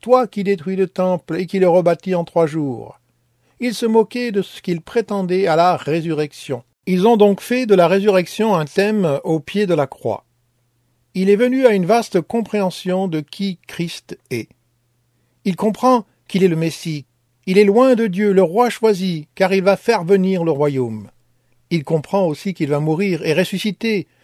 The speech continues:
venir dans son royaume et emporter les saints qui lui appartiennent. Et il veut être l'un d'entre eux. C'est une demande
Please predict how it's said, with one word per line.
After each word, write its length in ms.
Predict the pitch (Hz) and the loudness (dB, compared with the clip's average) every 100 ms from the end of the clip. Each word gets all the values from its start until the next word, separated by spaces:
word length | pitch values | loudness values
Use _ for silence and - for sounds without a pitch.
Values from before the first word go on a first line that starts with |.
| _ 143 | _ 2
venir 300 | 196 220 208 | 4 6 4
dans 120 | 196 | 2
son 160 | 202 | 0
royaume 360 | 190 208 226 190 | 2 4 6 6
et 40 | |
emporter 460 | 190 202 202 - 220 | 4 4 2 2 0
les 100 | 190 | 0
saints 380 | - 233 233 202 | 0 -4 -2 -2
qui 120 | 175 | -2
lui 100 | 160 | 0
appartiennent. 760 | 156 151 - 196 190 156 123 - _ _ _ _ - | 0 -2 -4 -4 -4 -4 -8 -14 _ _ _ _ -2
Et 240 | 220 208 - | 0 0 -2
il 260 | 220 208 | -2 0
veut 260 | 180 202 202 - | 6 6 6 2
être 340 | 214 202 165 | 0 0 -4
l'un 300 | 151 190 208 | -2 0 0
d'entre 360 | 165 156 - 127 | -2 -4 -6 -8
eux. 100 | 110 _ _ _ _ _ | -8 _ _ _ _ _
C'est 220 | - 226 | -4 -2
une 140 | 240 220 | 0 4
demande 420 | 190 185 196 | 4 4 0